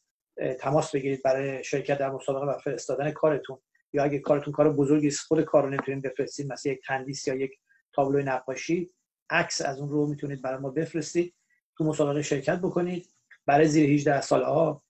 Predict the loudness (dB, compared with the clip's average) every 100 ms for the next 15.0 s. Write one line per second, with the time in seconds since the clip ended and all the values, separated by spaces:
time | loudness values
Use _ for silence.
0 | _ 2 2 2 2 2 2 2 4 4
1 | 2 2 0 2 2 4 4 2 0 2
2 | 0 0 -6 _ _ 4 4 4 4 4
3 | 2 2 2 2 0 0 -2 -4 _ _
4 | _ _ _ _ -4 0 0 0 0 -2
5 | -2 -4 -2 -2 -2 -4 _ _ _ _
6 | -8 2 4 6 2 -2 -4 -2 -2 -2
7 | -2 -2 -2 0 0 0 -2 -6 -4 -2
8 | -4 -4 -2 -2 -4 _ _ _ -10 -2
9 | 0 2 0 0 0 0 0 2 0 0
10 | -4 -4 -4 -2 -2 -2 -4 -12 -20 _
11 | _ 4 4 4 2 2 0 0 2 2
12 | 0 -6 -10 -8 -6 -4 -6 _ 0 2
13 | 0 -4 -4 -4 -4 -2 -4 -2 -6 -6
14 | -8 -2 -2 -2 -8 -6 -4 -2 -2 -4